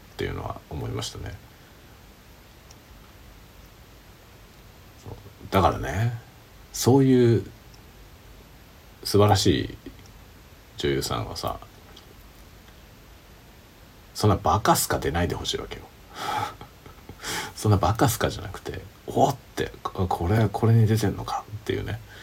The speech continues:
で、それで驚きたいじゃない。こう、それで素晴らしい試合、芝居を見てね、こう、感動したいけど、あまりにも安売りなんだよね。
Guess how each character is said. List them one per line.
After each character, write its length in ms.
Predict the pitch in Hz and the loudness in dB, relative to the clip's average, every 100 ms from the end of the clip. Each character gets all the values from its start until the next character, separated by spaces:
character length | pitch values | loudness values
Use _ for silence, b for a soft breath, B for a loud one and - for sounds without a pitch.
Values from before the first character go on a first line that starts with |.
| B B B B B B B - - | B B B B B B B -16 -4
で、 480 | 78 76 69 65 - - | 0 2 2 0 -4 -8
そ 180 | - | 0
れ 80 | 117 | 2
で 80 | 123 | 6
驚 360 | 87 82 87 82 | 6 6 2 0
き 80 | |
た 120 | - 67 | -2 -2
い 60 | |
じ 80 | - | -4
ゃ 20 | |
な 60 | - | -12
い。 40 | - - - - - - - | -16 -20 -20 -20 -20 -20 -18
こ 320 | - - - | -12 -10 -10
う、 400 | - - - - | -14 -20 -20 -20
そ 160 | - 110 | -6 -2
れ 60 | 110 | 0
で 320 | 107 98 - - - - | 2 2 0 -8 -20 -18
素 200 | - - | -8 -2
晴 100 | 80 | -2
ら 80 | 76 | -2
し 180 | 80 62 | -2 -4
い 40 | |
試 180 | - 62 | -4 -4
合、 60 | - - | -6 -8
芝 400 | - 78 69 64 | -6 -4 -2 -2
居 60 | 53 | -2
を 60 | |
見 120 | - | -4
て 120 | - - | -8 -8
ね、 140 | 92 - - - - - - - - - - - | -10 -12 -20 -20 -20 -20 -20 -20 -20 -20 -20 -18
こ 100 | - - | -16 -14
う、 60 | - - - - - - - - - - - - | -14 -16 -20 -20 -20 -20 -20 -20 -20 -20 -18 -2
感 200 | - 78 | 0 2
動 120 | 67 | 0
し 80 | - | -2
た 100 | 58 | -4
い 60 | - | -4
け 80 | |
ど、 260 | - - - - - - - - - - - | -6 -8 -10 -16 -20 -20 -20 -20 -20 -18 -4
あ 160 | - 78 | -2 2
ま 120 | 123 | 4
り 60 | |
に 60 | 113 | 4
も 60 | 139 | 2
安 300 | - - 101 | -2 0 2
売 40 | |
り 80 | 92 | 4
な 100 | 85 | 2
ん 100 | 58 | 0
だ 80 | 50 | -6
よ 80 | |
ね。 120 | 50 | -6